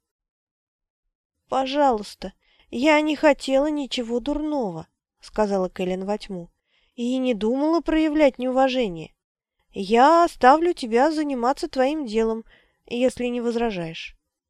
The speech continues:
Кэлен сделала ещё шажок к двери. Она ступала медленно и осторожно, на случай, если курица окажется впереди. Ей вовсе не хотелось случайно пнуть тварь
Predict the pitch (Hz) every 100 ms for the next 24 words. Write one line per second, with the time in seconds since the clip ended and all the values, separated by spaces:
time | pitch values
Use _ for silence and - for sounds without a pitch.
0 | _ _ _ _ _ _ _ 226 208 196
1 | - 185 202 208 202 202 208 208 196 170
2 | 185 180 196 190 185 185 180 160 - _
3 | _ _ _ _ _ _ _ 196 196 202
4 | - 214 - 202 196 208 247 220 185 180
5 | 185 202 208 - 240 247 233 190 175 -
6 | _ _ _ 214 226 - 285 - 226 214
7 | 220 208 208 262 262 202 180 175 185 180
8 | - 202 - 226 240 196 165 _ _ _
9 | _ _ _ _ 196 240 269 277 302 -
10 | 294 285 269 269 339 277 - 202 208 226
11 | 202 196 - 220 208 - 190 226 277